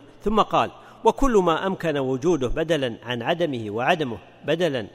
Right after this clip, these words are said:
عن وجوده فليس له من نفسه وجود ولا عدم لازم لذاته، لأنه داخل في دائرة الممكن، والممكن لا وجوده ولا عدمه من نفسه، إنما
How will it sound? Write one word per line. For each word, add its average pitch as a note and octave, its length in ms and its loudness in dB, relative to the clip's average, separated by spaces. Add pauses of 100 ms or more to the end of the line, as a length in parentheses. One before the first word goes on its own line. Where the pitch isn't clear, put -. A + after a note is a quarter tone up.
(260)
عن E3 140 2
وجوده F#3+ 680 0
فليس D#3+ 380 -2
له C#3+ 220 -2
من A#2+ 180 -4
نفسه C#3+ 360 -6
وجود C3 400 -4
ولا B2+ 260 -2
عدم D#3 380 -2
لازم C#3+ 400 -4
لذاته، D#3+ 640 -4 (320)
لأنه C#3+ 460 -2
داخل D3 400 -4
في B2 160 -6
دائرة D3 500 -2 (640)
الممكن، C#3 800 -2 (140)
والممكن F3+ 600 -4 (460)
لا D#3+ 320 0
وجوده E3 600 -2
ولا G3+ 240 2
عدمه G3+ 400 -2 (1300)
من D3+ 140 0
نفسه، A#2 420 -4 (100)
إنما D3 420 -4